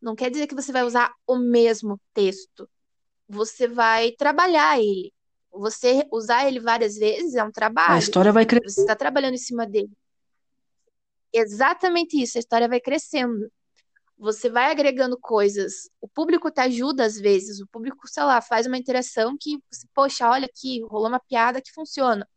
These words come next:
Speaker 1: Você vai in-, inserir essa piada no teu texto. Então, a ideia de você usar o mesmo texto não é que é pra, aí você decorar aquele texto. Não, é pra você trabalhar ele. É pra você agregar coisas nele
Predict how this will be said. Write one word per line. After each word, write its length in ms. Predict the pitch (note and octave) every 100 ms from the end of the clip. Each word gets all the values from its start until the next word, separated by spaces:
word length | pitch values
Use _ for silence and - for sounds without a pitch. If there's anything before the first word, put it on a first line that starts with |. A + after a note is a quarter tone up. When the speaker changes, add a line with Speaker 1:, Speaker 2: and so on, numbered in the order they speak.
| _ _ _ -
Speaker 1:
Você 240 | D#4+ -
vai 160 | B3+ A#3
in-, 140 | B3 B3+
inserir 320 | C4+ E4 D4+
essa 160 | C4+ C#4+
piada 260 | D4 C#4
no 60 | C4+
teu 140 | D#4+
texto. 460 | - D#4+ B3 - - _ _ - - G#3+
Então, 420 | A#3 C#4 D#4+ D#4+ _ _ _ -
a 100 | A3+
ideia 460 | A#3+ G#3+ A#3+ D4 E4+
de 100 | E4
você 260 | C#4 -
usar 200 | B3+ A#3
o 100 | A3
mesmo 440 | A3 B3 F4+ D#4+ A#3+ -
texto 580 | B3 C#4 C#4+ - G3+ G3 _ _ _ _ -
não 240 | B3 B3+
é 200 | C4 F4+ F4+ -
que 120 | F4+
é 60 | E4+
pra, 380 | D#4 C#4 C4 A#3+
aí 140 | A3+
você 220 | A#3+ A#3
decorar 440 | A#3 B3 B3 A3+ A3
aquele 300 | - B3+ A#3+
texto. 440 | - G#3 G3+ -
Não, 280 | A#3+ C4+ G3+
é 40 |
pra 120 | G3 G#3+
você 220 | G#3+ A#3+ -
trabalhar 760 | B3+ D#4 F#4 F#4 C#4+ C4 B3+
ele. 320 | G3 F#3 - -
É 60 | _
pra 140 | -
você 460 | A3 A3 - A3+ B3+ _ _ _ _ _ _ _ _ -
agregar 580 | G#3+ A3+ A#3 A3+ A#3 E4 -
coisas 600 | D4 C4 B3+ B3+ A3+ -
nele 500 | A3 A3+ C#4 D#4+